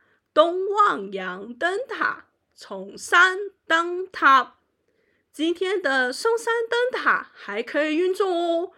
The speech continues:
到现在还是每天的照亮澳门的海边。在历史里，东望洋炮台跟其他两个炮台曾经是一道坚固的军事防线哦，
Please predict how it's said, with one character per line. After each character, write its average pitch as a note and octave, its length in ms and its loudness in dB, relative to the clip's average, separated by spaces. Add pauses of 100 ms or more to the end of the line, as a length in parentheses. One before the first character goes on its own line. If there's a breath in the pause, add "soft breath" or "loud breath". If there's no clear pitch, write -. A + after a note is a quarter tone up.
(280 soft breath)
到 B3+ 160 2
现 D4+ 280 -2
在 D4+ 320 2
还 G#3 320 -4
是 F4+ 280 -2
每 F3+ 260 -8
天 F#4+ 300 -2
的 G4 120 -6
照 F#4+ 260 4
亮 G4 240 4
澳 F4 300 6
门 C4 160 2
的 D4+ 120 2
海 G3+ 460 -2
边。 G4+ 200 -2 (920)
在 A3+ 380 4
历 D4+ 240 0
史 G3+ 300 -8
里， G3+ 300 -14 (420)
东 F#4+ 180 -4 (200)
望 C#4+ 200 -2
洋 G3 240 -8
炮 F4+ 220 -2
台 G3+ 340 -2
跟 G4 240 -4
其 - 240 -14
他 - 160 -6 (140)
两 A3 160 -2
个 B3 100 -4
炮 F4 200 0
台 C4+ 360 2 (240 loud breath)
曾 A3 240 -8
经 D4 220 -4
是 D#4+ 260 -4
一 G#3 140 -8
道 D4+ 240 4
坚 F#4+ 360 0
固 F#4 260 2
的 G#3+ 300 0
军 F#4 260 0
事 A4 240 2
防 E4 300 4
线 G#4+ 280 0
哦， F#4 260 -4